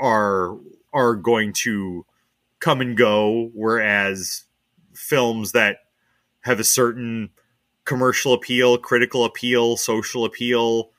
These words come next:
uh, are, are going to be around much longer than, uh,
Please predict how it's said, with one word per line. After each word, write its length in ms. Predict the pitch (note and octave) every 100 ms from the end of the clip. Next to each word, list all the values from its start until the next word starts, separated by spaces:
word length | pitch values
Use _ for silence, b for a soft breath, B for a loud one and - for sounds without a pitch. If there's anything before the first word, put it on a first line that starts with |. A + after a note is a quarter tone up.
| _ _
uh, 420 | A2+ G2+ G2 G2 -
are, 400 | A#2+ G#2+ G#2 -
are 180 | C3 A#2+
going 240 | G2+ B2
to 60 | A#2
be 120 | A2
around 420 | G#2+ G#2+ G2+ G2+
much 240 | G#2+ A2 -
longer 420 | G#2+ G#2 G#2 G#2
than, 460 | F#2+ G2 F#2+ F2+ F2+ _ _ _ _
uh, 640 | A2+ G2+ F#2 F2+ F2+ E2+